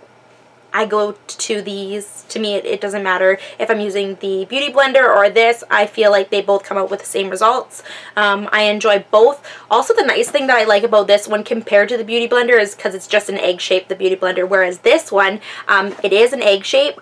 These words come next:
but it does have a... Um, a slant on the one side. Let's see if you can see this one better 'cause it's cleaner. Um, so there is a slant on it, which is nice.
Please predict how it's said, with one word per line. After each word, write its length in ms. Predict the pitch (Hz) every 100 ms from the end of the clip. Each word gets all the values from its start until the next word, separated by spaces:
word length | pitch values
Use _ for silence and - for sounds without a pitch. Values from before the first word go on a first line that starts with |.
| 196
but 140 | 233 240
it 240 | 226 202
does 420 | 202 202 277 330 -
have 640 | - 220 208 208 214 214 -
a... 580 | 214 208 202 196 196 190
Um, 680 | - 190 185 180 185 180 202 - _ _ _ - -
a 60 | 214
slant 460 | - 214 208 208
on 100 | 214
the 80 | 196
one 220 | 190 190
side. 300 | - 180 -
Let's 120 | -
see 100 | -
if 80 | 190
you 60 | 196
can 120 | -
see 120 | -
this 160 | 180 180
one 140 | 180
better 160 | - 165
'cause 180 | - -
it's 20 |
cleaner. 380 | - 180 - - - - - -
Um, 440 | - 202 190 196 -
so 220 | - 247 233
there 140 | 233
is 280 | - 220 226
a 80 | 262
slant 600 | - 214 208 208 - - _ _ - _ -
on 220 | 208 208
it, 220 | 208 202
which 180 | 208 220
is 160 | 214
nice. 480 | 220 214 185 220 -